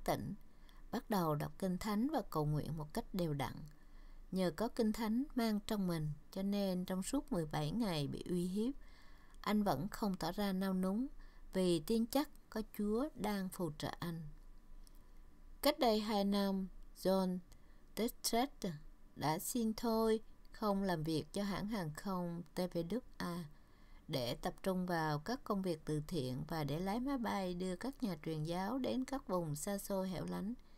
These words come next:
Đi đến đâu, anh cũng thuật lại việc Chúa đã giải cứu anh, nhất là việc Ngài đã ban cho anh bình an, tin tưởng khi phải chạm trán với tử thần. Ai trong chúng ta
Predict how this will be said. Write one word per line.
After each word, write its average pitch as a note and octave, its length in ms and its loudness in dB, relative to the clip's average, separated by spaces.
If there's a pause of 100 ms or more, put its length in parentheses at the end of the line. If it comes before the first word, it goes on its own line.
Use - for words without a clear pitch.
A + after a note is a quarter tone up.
(640)
Đi A3 140 4
đến A#3 220 6
đâu, A3 320 6
anh F#3+ 320 2
cũng F3 180 -2
thuật G3+ 220 0
lại D3 260 2
việc D3+ 180 0 (140)
Chúa G3+ 280 0
đã A#3+ 120 0
giải F3 300 -2 (100)
cứu G#3 160 -4
anh, F#3 320 -2 (540)
nhất C#4 200 0
là F#3+ 120 6
việc D#3+ 220 2 (120)
Ngài F3 300 2
đã E3+ 140 0
ban G3+ 260 0
cho - 140 -4
anh G3 360 0
bình D#3+ 240 0
an, F3+ 440 -2
tin G3 200 0
tưởng F3 400 0 (100)
khi F#3+ 300 -2
phải F3 220 -4
chạm - 180 -2 (100)
trán F#3+ 420 -2
với C4+ 120 0
tử D#3 240 -6
thần. E3 320 -2 (840)
Ai A#3 200 4
trong A3 260 0
chúng B3 220 2
ta A3 340 2